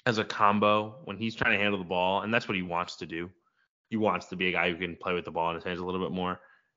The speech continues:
He was very rough in, in the G League camp when they put him,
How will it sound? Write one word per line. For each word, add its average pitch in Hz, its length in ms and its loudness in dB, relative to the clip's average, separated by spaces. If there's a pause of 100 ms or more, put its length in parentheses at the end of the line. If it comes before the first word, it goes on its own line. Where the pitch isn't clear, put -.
(200)
He - 260 0
was 104 180 4
very 90 300 6
rough 80 320 -2 (540)
in, 104 220 2
in 98 160 0
the 92 80 0
G 101 180 -2
League 87 220 -2
camp 87 340 -2
when 90 120 -4
they 85 100 0
put 87 220 -4
him, 82 140 -6